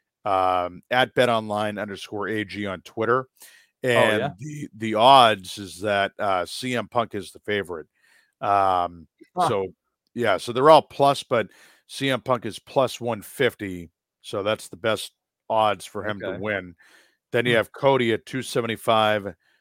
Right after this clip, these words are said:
Speaker 1: Gunther at three hundred, uh, Randy Orton at six hundred,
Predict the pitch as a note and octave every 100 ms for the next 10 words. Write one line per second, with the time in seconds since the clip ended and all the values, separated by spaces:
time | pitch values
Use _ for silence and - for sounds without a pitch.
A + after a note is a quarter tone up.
0 | _ _ _ F#2 _ D3 G3 A3 E3 A#2+
1 | A2 G#2+ - A2 C3 A2 C#3 D#3 A#2 G#2
2 | G2 G2+ - _ _ _ _ _ - -
3 | A2 G2+ G#2 G#2+ C#3 C3+ C3 C#3 A#2 -
4 | - - E3 - C3 G#2+ G2+ F#2+ G2